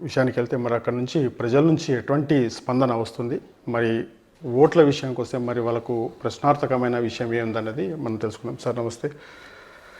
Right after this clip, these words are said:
చెప్పండి సార్, ఏదైతే మీరు క్యాంపెయినింగ్ చేస్తున్నారో ఎట్లా స్వాగతిస్తున్నారు ప్రజలు, ఏమంటున్నారు?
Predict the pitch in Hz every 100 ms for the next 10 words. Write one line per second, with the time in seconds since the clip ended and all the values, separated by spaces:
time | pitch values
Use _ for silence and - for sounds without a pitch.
0 | - _ - 135 131 120 123 131 151 175
1 | 165 151 147 143 143 156 123 123 127 113
2 | 117 - - - - 147 143 147 135 123
3 | 127 123 - 120 113 117 117 123 151 139
4 | 120 104 151 - -